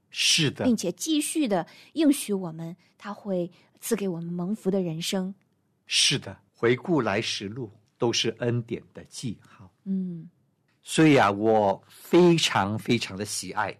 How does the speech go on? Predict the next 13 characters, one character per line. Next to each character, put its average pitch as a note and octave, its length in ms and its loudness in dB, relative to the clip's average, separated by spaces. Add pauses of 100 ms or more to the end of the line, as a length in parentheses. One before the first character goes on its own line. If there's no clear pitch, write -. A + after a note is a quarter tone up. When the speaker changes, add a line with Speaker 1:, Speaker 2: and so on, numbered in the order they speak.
Speaker 1:
以 G2 280 -14
赛 C#3 340 0
亚 A2+ 180 0
书 G#2 520 -10 (260)
四 - 280 0
十 D#3 120 4
九 A#2+ 200 0
章 A#2 300 -2
十 - 180 -4
六 G#2 200 -6
节， - 240 -16 (720)
神 D#3+ 240 6
说 E3+ 420 4